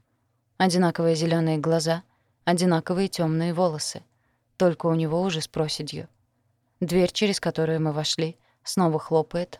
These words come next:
возвращая меня к реальности. «Сын?» Он кивает, оглядывая меня с головы до ног, как и я, его только что.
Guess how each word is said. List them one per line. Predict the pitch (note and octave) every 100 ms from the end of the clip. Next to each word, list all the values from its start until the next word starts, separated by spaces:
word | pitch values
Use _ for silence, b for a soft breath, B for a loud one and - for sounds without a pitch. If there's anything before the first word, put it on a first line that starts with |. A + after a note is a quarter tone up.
| -
возвращая | D#3+ D3 D#3 - D#3+ D#3+
меня | D#3 D#3
к | -
реальности. | E3 D3+ D3 - - _ _ _ _ _ _ _ _ _ _ _ _ _
«Сын?» | - - E3+ F3+ - _ _ _ _ _ _ _ -
Он | F#3
кивает, | D#3+ F3 E3 F3 G#3+
оглядывая | E3+ D#3+ D3+ D#3+ D#3+
меня | D#3+ D#3+
с | E3
головы | E3+ E3 D#3
до | D#3
ног, | D#3 E3+ - b b b
как | - F#3
и | F3+
я, | D#3+ F3 - _
его | F3+ E3 D#3
только | D#3 D#3 D3 D#3+
что. | - D3+